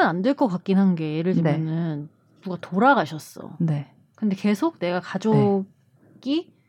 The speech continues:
Speaker 2: 네.
Speaker 1: 대리로
Speaker 2: 네.
Speaker 1: 계속 처방을 받아.
Speaker 2: 그럼 안 되죠.
Speaker 1: 안 되잖아요,
Speaker 2: 네.
Speaker 1: 그러면은.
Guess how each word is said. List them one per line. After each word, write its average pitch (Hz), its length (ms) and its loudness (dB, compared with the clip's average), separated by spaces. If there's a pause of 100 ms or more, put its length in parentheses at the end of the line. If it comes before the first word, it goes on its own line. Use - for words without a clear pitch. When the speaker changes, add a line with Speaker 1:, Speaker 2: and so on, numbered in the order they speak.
Speaker 2:
네. 147 240 -6
Speaker 1:
대리로 214 540 4 (100)
Speaker 2:
네. 151 260 -6
Speaker 1:
계속 190 180 0
처방을 277 320 2
받아. - 300 -10 (540)
Speaker 2:
그럼 156 160 4
안 143 100 2
되죠. 147 220 0
Speaker 1:
안 233 140 10
되잖아요, 202 540 4
Speaker 2:
네. 165 60 4
Speaker 1:
그러면은. 156 340 -2